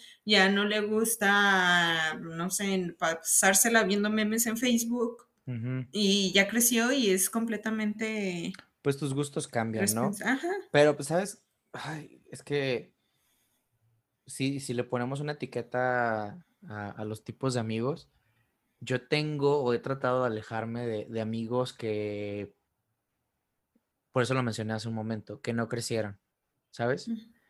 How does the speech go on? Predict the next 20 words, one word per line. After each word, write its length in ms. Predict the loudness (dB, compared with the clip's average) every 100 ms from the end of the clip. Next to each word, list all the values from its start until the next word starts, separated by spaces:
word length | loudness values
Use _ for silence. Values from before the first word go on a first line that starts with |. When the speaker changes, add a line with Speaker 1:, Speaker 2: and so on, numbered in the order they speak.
| _ -10
Speaker 2:
Que 100 | -2
sigo 240 | 2 6
hablando 440 | 6 4 2 0
con 200 | 0 -2
ellos 540 | -2 0 0 -2 -8 _ _ _ _ _ _ _ _ _ _
y 840 | -6 -4 -2 -2 -2 -2 -2 -4 -6
me 180 | -4 -4
sigo 340 | -2 0 2
remontando 1040 | 4 2 0 -4 0 2 2 0 0 2 4
a 100 | 2
esa 200 | 0 -4
época 360 | -2 -4 -2
en 100 | -2
la 180 | -2 -4
que 120 | -10
compartíamos 1040 | -6 -6 -2 -2 -2 0 2 2 0 -4 -4
el 140 | -4
día 180 | 0 0
a 40 |
día. 280 | 0 -2 -4